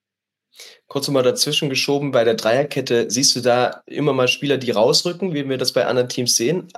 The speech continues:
sowohl nach vorne als auch vielleicht bei, ja, gegen den Ball auch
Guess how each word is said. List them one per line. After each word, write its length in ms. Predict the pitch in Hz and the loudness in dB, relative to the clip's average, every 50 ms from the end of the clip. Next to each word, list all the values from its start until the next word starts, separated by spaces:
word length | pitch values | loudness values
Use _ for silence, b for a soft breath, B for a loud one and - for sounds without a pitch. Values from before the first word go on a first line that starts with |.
| - - - - | -10 -8 -6 -4
sowohl 320 | - 127 123 127 143 151 | -4 -2 2 2 4 4
nach 160 | 147 135 135 | 4 2 0
vorne 320 | - - 139 147 156 170 - | 0 2 2 2 4 2 2
als 200 | - 143 - - | 2 2 2 2
auch 140 | - 123 | 0 0
vielleicht 640 | - 127 120 123 123 - - - - - - - - _ | 2 2 2 2 0 -2 -6 -10 -14 -12 -14 -16 -8 _
bei, 360 | - 113 120 120 123 123 117 - - | 2 4 4 6 6 4 4 2 2
ja, 340 | 127 120 107 101 104 - - | 0 0 0 0 -2 -6 -4
gegen 180 | - 131 131 135 | -2 -2 0 2
den 160 | 131 123 120 | 2 2 2
Ball 360 | 113 123 117 123 127 131 131 | 2 4 4 6 6 4 4
auch 240 | - - 127 123 - | 4 4 2 2 0